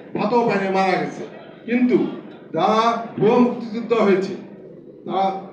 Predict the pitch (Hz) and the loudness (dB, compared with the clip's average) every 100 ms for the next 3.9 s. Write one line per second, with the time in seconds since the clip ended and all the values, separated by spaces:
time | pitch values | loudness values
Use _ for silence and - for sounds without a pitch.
0 | - 165 160 190 190 190 220 190 220 214 | -14 -8 -6 -4 -4 -4 -2 2 4 4
1 | 214 - 208 208 220 233 240 233 - - | 2 -2 -6 2 4 4 0 -4 -6 -6
2 | 175 196 196 208 226 240 - - 160 165 | -4 -2 -2 -2 0 -2 -6 -12 -4 -2
3 | 165 - - 214 - 220 208 196 185 | -2 -4 -2 -2 0 -2 0 2 2